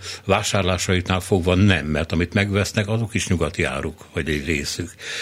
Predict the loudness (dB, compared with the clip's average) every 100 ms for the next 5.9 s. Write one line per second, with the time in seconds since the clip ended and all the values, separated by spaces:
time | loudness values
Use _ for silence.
0 | -10 -4 -2 0 0 4 4 4 4 4
1 | 6 6 6 4 -8 -6 4 4 4 2
2 | 0 2 0 0 -2 -2 -2 -2 -4 -6
3 | -8 -10 -18 -14 -4 2 4 4 4 2
4 | 2 2 2 2 2 2 -2 0 -2 0
5 | 4 6 6 6 4 -2 -8 -8